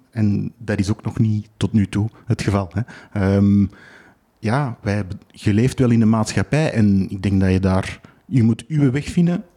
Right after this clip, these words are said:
maar de maatschappij is er wel. Allee, en wij, ja, onze weg is misschien anders, maar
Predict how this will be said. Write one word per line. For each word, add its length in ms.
maar 180
de 60
maatschappij 480
is 140
er 100
wel. 180
Allee, 200
en 280
wij, 300
ja, 180
onze 300
weg 140
is 160
misschien 300
anders, 400
maar 240